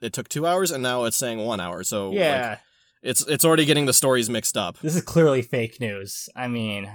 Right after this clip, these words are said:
Speaker 2: I was
Speaker 1: Yeah,
Speaker 2: on
Speaker 1: this
Speaker 2: board during the Talking Heads, but I don't know. With these dread lobsters, I'm kinda questioning Weekly World News' credibility here.
Speaker 1: Yeah, this one's a little bit
Speaker 2: But
Speaker 1: disappointing because that's, like, it's already contradicting itself.
Speaker 2: Someone's getting fired.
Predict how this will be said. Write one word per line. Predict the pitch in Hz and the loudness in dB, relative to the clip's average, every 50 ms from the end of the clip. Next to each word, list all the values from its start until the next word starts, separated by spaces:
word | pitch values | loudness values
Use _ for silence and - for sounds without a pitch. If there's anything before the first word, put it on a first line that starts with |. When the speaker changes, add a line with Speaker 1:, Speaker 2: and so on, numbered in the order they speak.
| 107 - - | -14 -8 0
Speaker 2:
I | 123 135 | 2 4
was | 151 123 | 4 6
Speaker 1:
Yeah, | 135 | 6
Speaker 2:
on | 147 143 | 4 4
Speaker 1:
this | 139 135 | 4 4
Speaker 2:
board | 135 135 139 139 139 131 120 - | 6 6 6 4 4 2 0 0
during | 139 127 127 123 120 | 0 2 2 2 2
the | 117 110 107 104 - | 0 0 -2 -2 -2
Talking | - 123 120 - - 117 107 | 0 0 0 0 -2 -8 -6
Heads, | - 117 113 113 113 113 107 101 | -4 -2 -2 0 0 -2 -4 -4
but | 101 113 104 101 98 - _ _ _ - | -2 0 0 0 -2 -6 _ _ _ 0
I | 127 123 | 2 4
don't | 123 120 117 | 4 4 4
know. | 113 110 104 104 | 4 2 2 0
With | 107 104 | -2 -4
these | - 127 113 110 107 - - - | -2 -2 -2 -2 -2 -6 -12 -12
dread | - - 135 131 123 110 | -6 -2 0 0 2 2
lobsters, | 113 104 104 - - - 107 107 110 | 2 0 0 0 -4 -8 -6 -4 -4
I'm | 110 | -6
kinda | 107 - 120 110 107 101 | -4 -2 -2 -2 -2 -4
questioning | - - 113 104 - - 107 101 101 | -4 -4 -4 -4 -4 -8 -12 -10 -8
Weekly | 104 107 - 117 104 | -10 -8 -8 -8 -8
World | 98 107 104 101 95 | -6 -6 -6 -6 -6
News' | 107 101 95 98 95 - | -8 -8 -8 -10 -12 -10
credibility | - - 104 101 98 107 110 104 101 95 101 95 | -8 -8 -8 -8 -6 -6 -6 -6 -6 -8 -10 -12
here. | 101 101 98 | -8 -6 -4
Speaker 1:
Yeah, | 131 131 | -2 -2
this | 143 135 - | 0 0 0
one's | 170 156 151 | 2 0 0
a | 135 | 0
little | 131 123 120 | 0 0 0
bit | 113 98 98 | 0 -2 -4
Speaker 2:
But | 101 98 | -4 -4
Speaker 1:
disappointing | - 107 104 - 110 95 95 92 | -4 -4 -6 -8 -8 -8 -8 -10
because | 92 95 110 101 101 | -12 -12 -10 -6 -6
that's, | 101 - - | -6 -4 -4
like, | 110 101 98 - - - | -4 -4 -6 -8 -16 -10
it's | - 107 - | -8 -4 -2
already | 117 107 104 101 95 | 0 0 0 -2 -4
contradicting | - 107 98 - 101 90 85 - 87 85 | -6 -6 -6 -6 -8 -10 -10 -12 -12 -10
itself. | 87 - 90 87 90 92 - - _ _ _ _ _ | -8 -6 -6 -6 -6 -8 -10 -14 _ _ _ _ _
Speaker 2:
Someone's | - - 127 117 117 107 95 | -8 -4 -2 -2 -2 -2 -2
getting | 110 92 92 | -4 -8 -8
fired. | - - 95 92 92 92 92 | -8 -8 -8 -8 -8 -10 -12